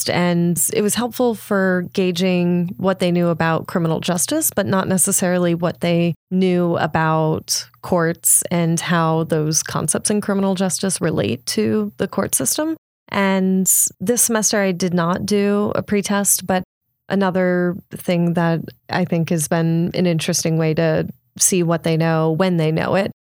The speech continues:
is I've had them write down for a minute the important things we've talked about last class, and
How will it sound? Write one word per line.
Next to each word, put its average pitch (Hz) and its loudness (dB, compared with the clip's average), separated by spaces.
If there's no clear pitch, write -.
is 165 0
I've 170 0
had 165 0
them 165 2
write 170 0
down 165 2
for 175 0
a 170 2
minute 160 2
the - -4
important 165 2
things 175 0
we've 170 -2
talked 165 -4
about 160 0
last 165 -2
class, 165 -2
and 160 0